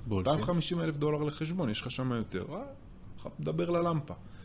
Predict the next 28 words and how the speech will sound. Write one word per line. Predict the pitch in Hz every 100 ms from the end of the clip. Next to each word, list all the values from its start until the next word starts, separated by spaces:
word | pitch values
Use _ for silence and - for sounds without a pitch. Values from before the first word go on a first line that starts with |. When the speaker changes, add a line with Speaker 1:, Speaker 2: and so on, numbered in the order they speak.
| -
Speaker 2:
אז | - 98
אני | 139
אומר, | 202
זה, | 104 -
יש | 151 -
כל | 185
מיני | 180 175
מנגנוני | 151 120 104 131
בטיחות | 165 147 - 175 -
שאנחנו | 107 90 82 -
מסתכלים | 85 - - 107 147
עליהם, | 117 -
כאילו, | - -
פעם, | - 110 92 -
אתה | -
יודע, | - 85 -
שוב, | - 98
לפני | - 101
שנכנסתי | 101 117 98 - - - - - 110 120 110 143
לעניינים, | 113 95 95 85 80
חשבתי, | - 180 220
"מה, | 160 190
הכסף | 143 - - 127
בבנק | 113 104 82 80
מבוטח?" | 110 127 190 311 277 - - - - - -
לא, | 117 240 294 - - - -
בכלל | - 107 - 139 214 262
לא. | 220